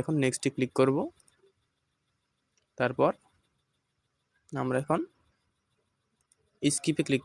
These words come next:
করে নেক্সটে ক্লিক করব। নেক্সটে ক্লিক করার পর দেখেন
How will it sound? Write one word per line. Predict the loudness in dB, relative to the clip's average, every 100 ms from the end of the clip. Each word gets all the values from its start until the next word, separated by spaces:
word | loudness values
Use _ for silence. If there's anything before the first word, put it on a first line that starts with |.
| 6
করে | 6 2 -4 _ _ _ _ _ _ 2
নেক্সটে | 4 4 4
ক্লিক | 2 4
করব। | 2 2 -4 -6 _ _ _ _ _ _ _ _ _ _ -4
নেক্সটে | -4 -2 -4
ক্লিক | 0
করার | 2 2
পর | 0 0 0
দেখেন | 0